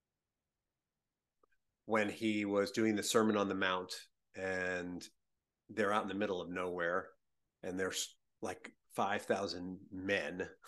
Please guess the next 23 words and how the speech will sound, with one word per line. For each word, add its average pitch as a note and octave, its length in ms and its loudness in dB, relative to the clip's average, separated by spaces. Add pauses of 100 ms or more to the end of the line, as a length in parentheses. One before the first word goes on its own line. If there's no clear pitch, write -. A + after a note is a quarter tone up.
<laughs> - 280 -18
which G#2+ 220 -6
means A2 220 2
there's F#2+ 160 -4
probably F#2 540 -4
another, F#2 340 -4 (540)
you F#2 80 -6
know, E2+ 80 -8
five G2 280 0
thousand F#2+ 360 -2
women F#2 240 -2
and F2 120 -4
children F2+ 440 -2
too. F#2 400 -4 (840)
Uh, G#2+ 140 -10
there's F#2+ 160 -6
a G2+ 40 2
lot G#2 220 2
of F#2+ 80 -2
people A2+ 320 -2
there F2+ 520 -6
and, F#2+ 520 -2
uh, F2+ 360 -6